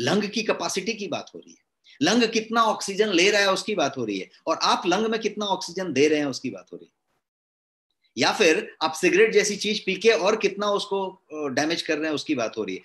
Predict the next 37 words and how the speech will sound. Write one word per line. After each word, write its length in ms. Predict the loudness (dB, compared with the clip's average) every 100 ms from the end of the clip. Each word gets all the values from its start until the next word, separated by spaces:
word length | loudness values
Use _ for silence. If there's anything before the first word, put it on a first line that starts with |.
| -8
उसमें 220 | -6 -2
और 220 | 2 2 2
कितना 280 | -2 -2
टार 360 | -4 0 2 2
भर 180 | 0 0
रहे 140 | 0
हैं 60 | -2
उसकी 200 | -2 -4
बात 240 | -4 -8
हो 40 | -14
रही 120 | -14
है। 80 | -18 _ _ _ _ _ _ -8
तो 60 |
ये 360 | -4 -2 -4 -8 -8
हर 140 | -6 -4
चीज 440 | -4 -4 -4 -6 -10 _ _ _ _ _ _ -4
मिला 240 | 2 2
जुला 280 | 2 -2 -2
के 140 | 0 -2
आती 280 | -2 -4
है। 120 | -4 -4
but 100 | -6
मैंने 240 | -4 -4 -4
एक 120 | -2
शब्द 240 | -2 0
आपके 220 | 0 -2 -4
सामने 280 | -4 -2
रख 120 | -4 -2
दिया, 220 | -2 -2
अस्थमा। 420 | -6 -8 -12 -12 _ _ _ _ _ _ _ _ _ _ _ _ _ _ _ _ _ _ 0
तो 80 | 2
रिसर्च 600 | 4 4 4 0 -6 -6
में 100 | -2
ये 160 | 0 0
चीज 220 | 0 -2
कन्फर्म 400 | -2 -2 -2 -2
हुआ, 380 | -2 -2 -6